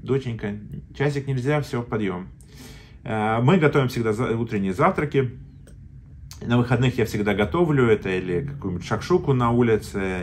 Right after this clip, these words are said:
или, э, ну, чаще всего там шакшуку на огне. Э, мы садимся там, э, об-, завтракаем и дальше идем, э,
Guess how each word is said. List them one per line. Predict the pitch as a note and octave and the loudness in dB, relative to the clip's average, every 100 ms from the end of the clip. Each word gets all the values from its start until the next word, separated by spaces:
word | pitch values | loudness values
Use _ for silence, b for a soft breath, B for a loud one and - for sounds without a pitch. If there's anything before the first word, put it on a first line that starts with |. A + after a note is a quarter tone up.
| F2 F2 | -4 -4
или, | F2 E2+ E2+ E2 B B B B | -2 -4 -4 -8 B B B B
э, | F2 F2+ F2+ F2 F2 | -10 -8 -6 -4 -4
ну, | G#2 G2+ - - | -4 -4 -8 -10
чаще | - G#2+ G2+ | -2 -2 -2
всего | - F#2 | -4 -4
там | E2+ | -2
шакшуку | - A2 B2 A2+ | -4 0 0 0
на | F#2+ | 0
огне. | F#2+ A#2 C#3+ D3+ D3 - B B B B - | 0 2 0 0 -4 -10 B B B B -12
Э, | F2+ F#2 F#2 F#2 | -6 -2 -2 0
мы | G#2+ | -2
садимся | G#2+ F#2+ F2+ - | 0 -2 -4 -8
там, | E2 - - - - F#2 | -10 -10 -10 -10 -8 -6
э, | F#2 F#2 F2+ | -4 -4 -4
об-, | G2+ G2+ - | -4 -4 0
завтракаем | C#3+ F#3 C#3+ - G#2 G2 | 2 2 0 0 0 0
и | C3+ | 0
дальше | C#3 B2 C#3+ A2 | 2 4 2 -2
идем, | F2+ A2+ A#2+ A2 G#2 | 0 2 2 2 2
э, | G2 F#2+ F#2+ F#2+ F#2 | 2 2 2 2 0